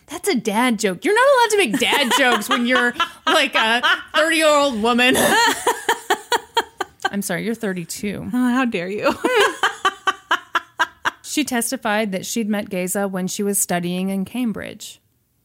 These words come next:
Speaker 1: They'd gone out about five times, and she'd gotten pregnant. Ruth wanted to get married,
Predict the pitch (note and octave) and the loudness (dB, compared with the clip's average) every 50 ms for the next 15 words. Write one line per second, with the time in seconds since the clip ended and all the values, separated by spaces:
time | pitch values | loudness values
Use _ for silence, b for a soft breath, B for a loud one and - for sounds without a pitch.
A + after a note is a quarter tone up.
0 | _ _ _ _ - G#3+ G3+ F#3 - F#3+ F3 F3+ F3+ F3 F3+ F#3 F#3+ - _ _ | _ _ _ _ -4 -4 -2 -2 -2 -2 -2 -2 0 -2 -2 -2 -4 -6 _ _
1 | _ _ _ - - F3+ F#3+ F3 - - - E3+ E3 F3+ F#3+ - G3+ D#3+ D3+ D3+ | _ _ _ -14 -8 -6 -6 -6 -6 -6 -4 -4 -4 -4 -4 -6 -8 -8 -8 -8
2 | D#3 G3 G#3 - - - - E3+ E3+ E3+ E3+ - - F#3 F#3 F3 - D#3+ D#3 C#3+ | -8 -8 -8 -8 -10 -10 -10 -8 -8 -6 -6 -6 -6 -8 -8 -8 -8 -8 -8 -8
3 | G3 F#3+ - B3 D4 C#4 - - - - _ _ _ _ _ _ _ _ _ _ | -8 -8 -8 -8 -8 -8 -10 -14 -16 -20 _ _ _ _ _ _ _ _ _ _
4 | _ _ _ _ _ _ _ _ _ - G#3 B3+ D#4+ E4+ F4+ F4+ - G#3 G3 G3 | _ _ _ _ _ _ _ _ _ -6 -2 0 0 0 -2 -4 -4 -6 -4 -4
5 | G3 F#3+ F3+ F3+ F3 E3 E3 - - - - - - - - - | -4 -4 -6 -6 -8 -10 -12 -12 -14 -14 -14 -14 -16 -16 -18 -20